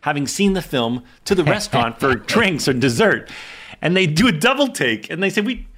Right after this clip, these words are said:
Speaker 1: we just saw your movie." And I'd say,
Speaker 2: Yeah.
Speaker 1: "Oh, thank you." And they say, "You, you were great." And I'd say,
Speaker 2: Yeah.
Speaker 1: "Well, thank you. Let me, let me tell you about our specials." We
Speaker 2: Yeah.
Speaker 1: have the, <laughs> and it was so,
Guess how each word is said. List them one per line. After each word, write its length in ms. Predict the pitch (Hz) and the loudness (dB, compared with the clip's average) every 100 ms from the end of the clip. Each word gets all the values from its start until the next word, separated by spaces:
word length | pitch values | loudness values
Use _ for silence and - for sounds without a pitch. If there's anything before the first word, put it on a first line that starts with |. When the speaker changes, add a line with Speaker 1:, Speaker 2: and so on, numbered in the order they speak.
| - - - _ _ _ - | -20 -20 -20 _ _ _ -10
Speaker 1:
we 80 | |
just 340 | 254 247 - - | -6 -6 -6 -4
saw 120 | 254 | 0
your 180 | 247 220 | 2 2
movie." 460 | 262 311 - - _ _ - | 2 0 -6 -8 _ _ -8
And 100 | 151 | -2
I'd 80 | 151 | 2
say, 120 | 120 | 2
Speaker 2:
Yeah. 100 | 190 | 2
Speaker 1:
"Oh, 140 | 220 | 0
thank 360 | 240 240 262 247 | 2 0 0 0
you." 180 | 147 - | -2 -2
And 80 | 147 | -8
they 40 | |
say, 100 | 151 | -4
"You, 180 | 208 208 - | -4 -4 -6
you 100 | 233 | -6
were 80 | 208 | -6
great." 540 | 208 285 359 202 - - | -4 -4 -2 -2 -6 -12
And 140 | 147 | -8
I'd 120 | 180 170 | -8 -4
say, 140 | 113 | 0
Speaker 2:
Yeah. 180 | 107 90 - | 0 -2 -8
Speaker 1:
"Well, 140 | 196 | -8
thank 260 | 233 240 214 | -2 -2 0
you. 80 | |
Let 120 | 143 185 | 0 0
me, 100 | - | -2
let 80 | 160 | -6
me 80 | 196 | -6
tell 140 | 202 | -4
you 20 | 185 | -2
about 140 | 196 | -2
our 40 | |
specials." 600 | 196 - 117 - 185 202 - - - - - | -4 -2 -4 -4 -8 -10 -14 -20 -18 -18 -4
We 80 | 131 131 | 0 2
Speaker 2:
Yeah. 40 | |
Speaker 1:
have 260 | 156 156 139 | 2 0 0
the, 240 | 151 151 - - - - - | 2 2 -2 -10 -14 -14 -12
<laughs> 0 | 196 - 202 - | -8 -2 -2 0
and 80 | |
it 40 | 185 | 0
was 140 | 185 - | 0 0
so, 320 | 247 226 | 0 -2